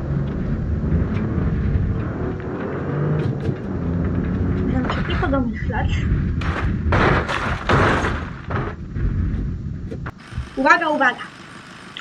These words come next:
Dali nam już nowe auto. Jest to Colt. E, ten Colt Pingu. Myślę, fajnie.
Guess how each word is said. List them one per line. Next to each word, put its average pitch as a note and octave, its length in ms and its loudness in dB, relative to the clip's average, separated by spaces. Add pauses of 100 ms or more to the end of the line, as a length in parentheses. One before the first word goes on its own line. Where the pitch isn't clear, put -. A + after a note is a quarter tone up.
(120)
Dali D4+ 360 6
nam F#4 140 4
już B3+ 140 -2
nowe B3+ 160 2
auto. - 360 -6 (880)
Jest F4 180 4
to E4 100 6
Colt. - 180 -4 (1900)
E, A#3+ 360 0
ten A4 480 2 (100)
Colt A#3+ 140 0 (140)
Pingu. C4 360 4 (1400)
Myślę, - 240 -4
fajnie. A#3+ 380 0